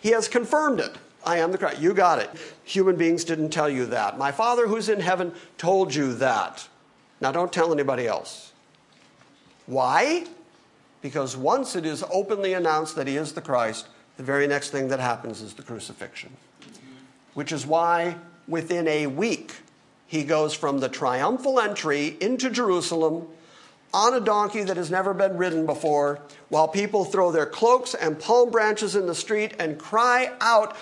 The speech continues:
"Hosanna to the Son of David." There's that David connection again. They recognize him as David's greater son. They recognize him as the King of Israel.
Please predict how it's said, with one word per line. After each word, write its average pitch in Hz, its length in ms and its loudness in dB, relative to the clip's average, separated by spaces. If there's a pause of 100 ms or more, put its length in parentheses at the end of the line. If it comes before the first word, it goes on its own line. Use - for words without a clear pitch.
(140)
"Hosanna 202 600 4
to 214 120 -4
the 185 120 -2
Son 196 320 2
of 220 160 -2
David." 269 480 4
There's 139 240 0
that 233 300 -2
David 262 440 4
connection 151 540 0
again. 120 460 -4 (320)
They 156 120 2
recognize 214 800 2
him 214 300 0
as 139 240 -4
David's 175 400 -2
greater 147 320 0
son. 208 360 -2 (220)
They 143 140 0
recognize 185 640 0
him 190 180 -2
as 147 140 -4
the 156 100 -8
King 175 280 -2
of 135 140 -4
Israel. 226 640 0